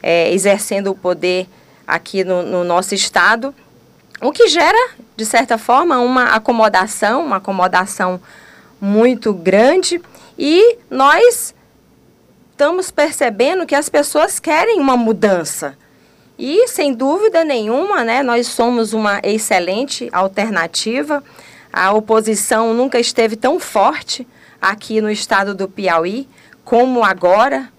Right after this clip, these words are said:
né, nesse momento. Então, é, nós temos percebido que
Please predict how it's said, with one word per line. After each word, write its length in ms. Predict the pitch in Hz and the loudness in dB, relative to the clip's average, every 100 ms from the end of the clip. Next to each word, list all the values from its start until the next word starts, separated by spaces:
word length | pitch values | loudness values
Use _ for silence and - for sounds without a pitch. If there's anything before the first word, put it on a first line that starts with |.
| _ | _
né, 240 | 170 190 220 | -6 -4 -2
nesse 380 | 208 226 - | 2 2 0
momento. 640 | 226 185 175 202 262 - - _ - - _ | -2 -2 0 0 -2 -4 -14 _ -20 -20 _
Então, 560 | 196 208 208 220 226 233 | -6 -6 -2 0 2 0
é, 340 | 196 196 196 196 | 2 2 2 0
nós 320 | 208 226 220 | 0 -2 0
temos 320 | 254 247 269 | -2 -2 -2
percebido 800 | 262 254 254 214 226 320 247 233 | -2 -2 -2 -2 -2 -4 -2 -6
que 360 | - 240 254 | -6 -8 -8